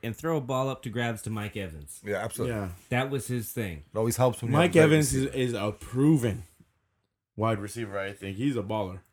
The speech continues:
Speaker 1: I mean, that's where
Speaker 3: He's got crazy tats, too.
Speaker 1: That's where
Speaker 3: Does Johnny have crazy tats?
Speaker 2: No.
Speaker 1: Dude, so this to me is where Baker Mayfield blows these guys out of the water. Baker Mayfield's short for a quarterback.
Speaker 3: Yeah.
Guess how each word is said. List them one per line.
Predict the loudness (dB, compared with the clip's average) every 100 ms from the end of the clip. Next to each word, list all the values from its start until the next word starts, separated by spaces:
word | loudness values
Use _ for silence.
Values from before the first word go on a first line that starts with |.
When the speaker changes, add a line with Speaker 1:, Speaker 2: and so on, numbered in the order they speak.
| -6
Speaker 1:
I | -4
mean, | -2 -2 -4 -6
that's | -6 0 0 -2
where | -2 2 4
Speaker 3:
He's | 8
got | 8
crazy | 6 0 2
tats, | 2 4 6
too. | 6 6 0 _ _ _ _ -20 -20 _ _ _ _ 0
Speaker 1:
That's | 2 2 0
where | 0 2 2 0
Speaker 3:
Does | 2
Johnny | 2 2
have | -2
crazy | -4 -6 -8
tats? | -12 -14 -20 -10 -10 -10 -12
Speaker 2:
No. | -12 -12 _ _ _ _ _ -6
Speaker 1:
Dude, | -2 -2 -4 -14
so | -6 -4
this | -2 -4 -4
to | -2
me | 0 0
is | 0 0
where | -2
Baker | 0 0 0 0
Mayfield | 0 0 0 0 0 0 -6 _ -14
blows | -2 2 4 2 0
these | -2 -2
guys | -2 -2 -2
out | -4
of | -4
the | -4
water. | -6 -8 -14 -20 _ _ _ -10 -2
Baker | 0 0
Mayfield's | 0 0 0 0 0 -2 -6
short | -6 -4 -4 -6 _ _ -20 -20 _ _ -8
for | -4
a | -4
quarterback. | -2 -2 -2 -2 0
Speaker 3:
Yeah. | 0 -2